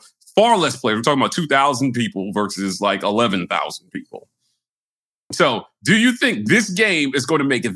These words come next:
that much more than Madden?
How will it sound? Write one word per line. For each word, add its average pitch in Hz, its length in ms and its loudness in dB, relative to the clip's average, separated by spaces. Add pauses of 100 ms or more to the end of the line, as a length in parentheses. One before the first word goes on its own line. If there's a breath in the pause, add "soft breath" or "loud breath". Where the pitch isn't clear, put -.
that 196 220 2 (100)
much 202 380 -2
more 156 680 -4 (2000)
than 175 320 0
Madden? 151 540 -2